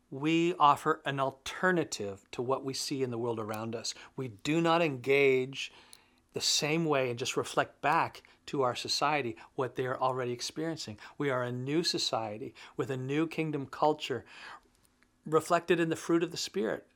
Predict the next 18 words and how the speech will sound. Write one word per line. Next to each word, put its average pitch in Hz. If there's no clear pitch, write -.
of 135
love 165
and 131
joy 170
and 120
peace 170
and 127
patience 151
and 107
kindness 151
and -
faithfulness 165
and 120
goodness 175
and, 120
and, 135
and 135
gentleness 151